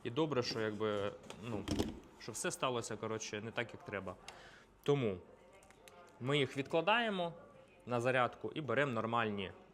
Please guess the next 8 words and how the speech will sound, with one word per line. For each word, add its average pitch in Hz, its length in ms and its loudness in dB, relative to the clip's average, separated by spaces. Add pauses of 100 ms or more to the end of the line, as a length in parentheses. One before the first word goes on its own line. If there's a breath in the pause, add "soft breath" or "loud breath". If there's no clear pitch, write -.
(220)
літій-полімерні 113 840 0
акумулятори, 123 640 -2
до 104 100 -2
них 127 160 -4
треба 101 300 -4
одразу 113 400 4
купувати 98 640 -4
зарядки. 95 500 -4